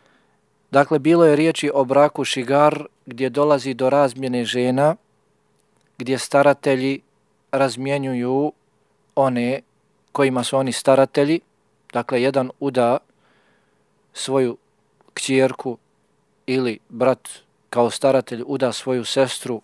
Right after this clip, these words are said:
za drugu osobu, drugog muškarca, pod uvjetom da on uda svoju kćerku ili uda svoju sestru za njega. Dakle, pod tim uvjetom. Svejedno, da li došlo do, da li došlo do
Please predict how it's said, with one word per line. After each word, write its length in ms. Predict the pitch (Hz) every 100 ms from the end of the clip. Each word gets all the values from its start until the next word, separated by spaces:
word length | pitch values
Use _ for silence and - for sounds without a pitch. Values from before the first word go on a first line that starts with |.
| -
za 180 | 120 127
drugu 340 | 135 147 135
osobu, 420 | 135 - 139 131
drugog 340 | 123 135 131 120
muškarca, 580 | 120 - 127 131 -
pod 260 | 131 123 117
uvjetom 600 | 135 139 139 - 135 127
da 160 | 127 131
on 320 | 147 131 107 _ _ -
uda 320 | 135 131 123
svoju 340 | - 131 131
kćerku 560 | 113 - 127 131 - 131
ili 240 | 127 120
uda 260 | 123 131 123
svoju 440 | - 123 120 120 - - - -
sestru 520 | - 135 127 - 139
za 140 | 117 127
njega. 320 | 135 120 95 _ -
Dakle, 300 | 120 - 123
pod 200 | - 123 _
tim 240 | 147 131 123
uvjetom. 520 | 123 113 104 110 104
Svejedno, 680 | - 139 139 160 135 127 107 _ _
da 280 | 113 135
li 220 | 151 165 165 _
došlo 480 | 127 135 - 147 127
do, 280 | 117 151 180 _ _ _ _ _ _ _ _ _ _ - - - _ -
da 140 | 139
li 120 | 156
došlo 360 | 139 135 - 127
do 340 | 117 117 113